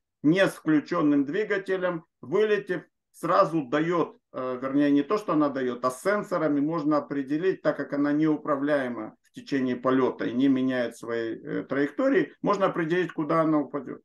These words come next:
В Украине больш-, о, заметная часть угроз иная. Крылатые ракеты — это, по сути,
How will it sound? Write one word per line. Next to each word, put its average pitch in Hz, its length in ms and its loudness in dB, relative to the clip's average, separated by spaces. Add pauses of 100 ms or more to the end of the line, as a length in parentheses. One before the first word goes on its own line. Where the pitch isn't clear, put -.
(220)
В 135 80 2
Украине 190 600 2
больш-, 139 280 2
о, 135 400 -2
заметная 156 680 0
часть 156 340 -4
угроз 147 400 -2
иная. 135 460 0
Крылатые 156 580 2
ракеты — 139 480 -4
это, - 160 -4
по - 160 -6
сути, 123 480 -2